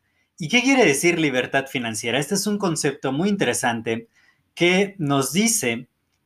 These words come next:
que cuando nuestros ingresos pasivos superan o igualan nuestros gastos recurrentes, es cuando logramos alcanzar la libertad financiera. ¿Y qué son los ingresos pasivos?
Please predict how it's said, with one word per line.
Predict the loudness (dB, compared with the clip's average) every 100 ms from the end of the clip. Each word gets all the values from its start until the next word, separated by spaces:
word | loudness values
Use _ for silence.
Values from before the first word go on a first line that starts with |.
| _ _ _ _ _
que | 0 0 2
cuando | 2 2 2 2
nuestros | 0 0 -2 -2
ingresos | -2 2 2 2 0 0
pasivos | 0 0 0 0 2 -2 -4 -10 _ _ _ _ _ _ -12
superan | -6 -6 0 2 4 2 0 -6
o | -6
igualan | -4 2 4 4 2 -4 -8 -18 _ _
nuestros | -6 -4 -2 -4 -4 0
gastos | 0 0 -2 -10 -10 -12
recurrentes, | -6 -2 -2 0 -2 2 2 0 -2 -4 -4 -10 _ _ _ _ _
es | 0 0 0
cuando | 0 0 2 0
logramos | -2 -2 2 2 2 -2
alcanzar | -2 -4 -2 0 0
la | -4
libertad | -4 -6 -4 -4 -4
financiera. | -6 -6 -6 -6 -6 -8 -10 _ _ _ _ _ -14
¿Y | -2
qué | 0
son | 4 4
los | 4 2
ingresos | 0 2 2 -2
pasivos? | 0 0 2 2 0 -2 -8